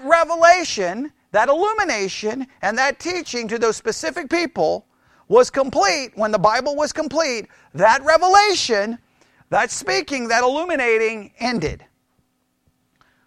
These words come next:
So today, what I have is a book produced by the work of the Spirit, by God, that is infallible, right? That is inerrant,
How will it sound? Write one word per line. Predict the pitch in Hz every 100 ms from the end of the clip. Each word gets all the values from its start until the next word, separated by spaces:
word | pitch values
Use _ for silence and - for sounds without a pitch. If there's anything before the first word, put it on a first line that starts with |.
| _
So | - 233
today, | 220 262 320 359 311 214 233 233 _ _ _
what | 165 208
I | 240 269
have | 302 320 285 220
is | 269 359 381 277 277 247 - _ _ _ _ _ _ _ -
a | 240
book | 147 277 311 311 -
produced | - 247 160 285 320 277 - 131
by | 247 311 339
the |
work | 330 339 339 311
of | 294
the | 269
Spirit, | - - 381 339 262 139
by | 247 285
God, | 269 381 359 208 214 233 _ _ _ _
that | 202 262
is | 269
infallible, | 285 262 - 339 440 359 220 214 226 285 _ _
right? | 170 240 233
That | 254
is | 247 214
inerrant, | 277 - 294 370 294 254 -